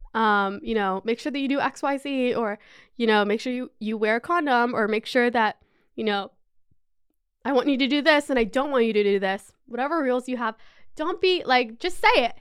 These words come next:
you know? Because at the end of the day, if he does something that you don't like, or she does something that you don't like, and after you're kind of like, "That wasn't fun," you know? Doesn't benefit anyone.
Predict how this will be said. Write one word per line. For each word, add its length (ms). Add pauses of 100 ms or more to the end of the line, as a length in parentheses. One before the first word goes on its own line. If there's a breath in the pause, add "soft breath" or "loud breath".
(240)
you 100
know? 240 (280)
Because 240
at 100
the 100
end 120
of 80
the 60
day, 200 (340 loud breath)
if 100
he 100
does 320 (100)
something 280
that 120
you 80
don't 180
like, 400 (300)
or 340
she 160
does 160
something 220
that 120
you 100
don't 160
like, 360 (440 soft breath)
and 680 (600)
after 300
you're 120
kind 160
of 60
like, 280 (760)
"That 160
wasn't 240
fun," 340 (500)
you 100
know? 260 (760)
Doesn't 240
benefit 320
anyone. 460